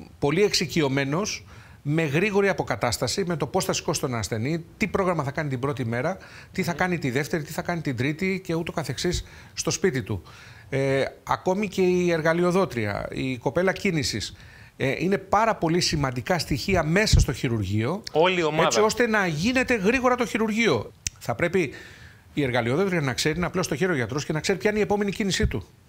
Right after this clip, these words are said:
Speaker 2: Άρα, ο κάθε ένας μέσα στην ομάδα αυτή λειτουργεί σαν
Speaker 1: Εκτελεί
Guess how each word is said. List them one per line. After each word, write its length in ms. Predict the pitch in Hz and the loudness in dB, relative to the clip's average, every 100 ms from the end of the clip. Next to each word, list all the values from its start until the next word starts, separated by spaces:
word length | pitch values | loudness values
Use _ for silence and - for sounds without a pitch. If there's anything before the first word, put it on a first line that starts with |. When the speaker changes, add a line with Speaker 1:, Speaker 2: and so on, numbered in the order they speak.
| - _ _ - - - - | -20 _ _ -20 -20 -14 0
Speaker 2:
Άρα, 420 | 131 156 156 - - - | 2 4 4 0 -10 -12
ο 100 | 131 | -6
κάθε 340 | - 165 - | 0 0 2
ένας 340 | 156 151 139 - | 0 0 -2 -2
μέσα 240 | 139 147 - | -2 -2 -2
στην 180 | - | -4
ομάδα 280 | 127 131 120 | -2 0 0
αυτή 200 | 113 - | -2 -2
λειτουργεί 360 | 165 160 131 165 | -4 -4 -4 -2
σαν 160 | - 151 | 2 2
Speaker 1:
Εκτελεί 140 | 165 | 2